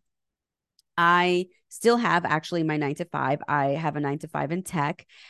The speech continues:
And when I started my business, I actually was in higher ed.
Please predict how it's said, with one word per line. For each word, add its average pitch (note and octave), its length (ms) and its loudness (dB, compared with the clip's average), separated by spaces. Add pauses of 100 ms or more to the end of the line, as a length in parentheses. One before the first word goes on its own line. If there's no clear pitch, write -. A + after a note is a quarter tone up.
(240)
And E3+ 300 2
when E3 80 2
I D#3+ 60 2
started G3 340 0
my F#3+ 120 0
business, D#3+ 340 0
I D3 80 0
actually D#3+ 340 -4
was D3+ 120 -2
in D3 40 -4
higher C#3+ 380 -2
ed. C#3 300 2